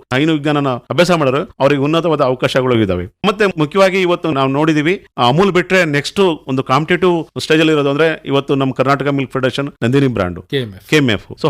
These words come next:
Speaker 1: ಹಾಗಾಗಿ ಇಲ್ಲಿ ಪ್ರತಿಯೊಂದು ರಂಗದಲ್ಲೂ ಕೂಡ ಒಂಥರ ಒಂದು ಚಾಲೆಂಜಿಂಗ್ ಏನೆ. ಹಾಗಾಗಿ ಇಲ್ಲಿ ವಿಶೇಷವಾಗಿ ನಾವು ಹಾಸನ ಜಿಲ್ಲೆಯಿಂದ ತಗೊಂಡಾಗ, ಮಲೆನಾಡ ಪ್ರಾಂತ್ಯದಿಂದ ತಗೊಂಡಾಗ ಇಲ್ಲಿ ಹಾಸನದಲ್ಲಿ ಒಂದು ಡೈರಿ ಹಬ್ ಅಂತ ಹೇಳ್ಬಹುದು. ಆ ತರ ಒಂದು ಅತ್ಯುನ್ನತವಾದ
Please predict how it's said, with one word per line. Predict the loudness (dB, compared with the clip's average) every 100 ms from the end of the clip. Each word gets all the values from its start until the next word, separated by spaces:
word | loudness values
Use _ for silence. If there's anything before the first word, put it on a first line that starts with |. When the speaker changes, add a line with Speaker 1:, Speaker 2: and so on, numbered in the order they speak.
| 0
Speaker 1:
ಹಾಗಾಗಿ | 2 2 0 -4 -6 -2
ಇಲ್ಲಿ | 0 2 0 -4
ಪ್ರತಿಯೊಂದು | -2 0 2 2 0
ರಂಗದಲ್ಲೂ | 0 2 0 0
ಕೂಡ | 0 0 0
ಒಂಥರ | 0 2 2 -2 -6 -4
ಒಂದು | -2 0
ಚಾಲೆಂಜಿಂಗ್ | 2 2 2 0 0
ಏನೆ. | -2 -4 0
ಹಾಗಾಗಿ | 2 4 2 0
ಇಲ್ಲಿ | 0 -2 -2 -6 -6
ವಿಶೇಷವಾಗಿ | 0 2 2 0 0 -2 -8 -2
ನಾವು | -2 0
ಹಾಸನ | 0 0 2 2 0 -4 -8 -2
ಜಿಲ್ಲೆಯಿಂದ | 2 2 2 0
ತಗೊಂಡಾಗ, | 0 2 0 -2 -2
ಮಲೆನಾಡ | 2 2 2 0
ಪ್ರಾಂತ್ಯದಿಂದ | 0 0 0 -2
ತಗೊಂಡಾಗ | -2 -2 0 2 2 0 0
ಇಲ್ಲಿ | 0 2
ಹಾಸನದಲ್ಲಿ | 0 0 0 2 0 0
ಒಂದು | 0 -2 -2 0 2
ಡೈರಿ | 2 0 -2
ಹಬ್ | 0 0
ಅಂತ | 2 0
ಹೇಳ್ಬಹುದು. | 0 -2 -6 0 0
ಆ | 4
ತರ | 4 2 2
ಒಂದು | 0 -4 -4 -6 -6
ಅತ್ಯುನ್ನತವಾದ | -2 0 0 2 2 2